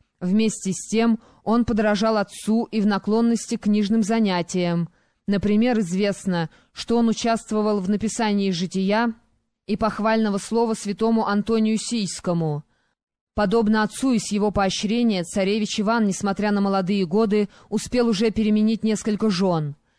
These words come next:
Первая его супруга Евдокия Сабурова была пострижена в монахини, вторая, Пороскева Соловая,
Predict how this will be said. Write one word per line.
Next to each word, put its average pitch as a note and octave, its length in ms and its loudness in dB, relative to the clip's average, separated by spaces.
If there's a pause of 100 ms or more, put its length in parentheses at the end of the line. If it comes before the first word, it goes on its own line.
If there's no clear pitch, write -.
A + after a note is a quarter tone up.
(160)
Первая G#3+ 360 0
его G#3 260 0
супруга G3+ 480 0
Евдокия G3+ 540 0
Сабурова F#3+ 760 0 (200)
была G#3+ 280 2
пострижена G#3+ 640 0
в F3+ 60 -2
монахини, F3 800 0 (240)
вторая, G#3 460 0
Пороскева A3 540 -2
Соловая, G#3 680 0